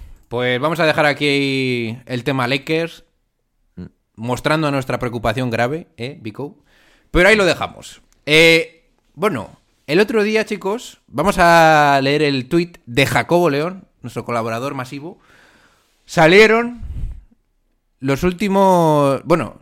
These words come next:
Speaker 1: la lista reciente de los candidatos a M V P.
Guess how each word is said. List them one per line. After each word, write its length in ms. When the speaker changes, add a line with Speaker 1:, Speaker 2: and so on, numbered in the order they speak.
Speaker 1:
la 480
lista 880
reciente 420
de 120
los 120
candidatos 440
a 60
M 120
V 60
P. 260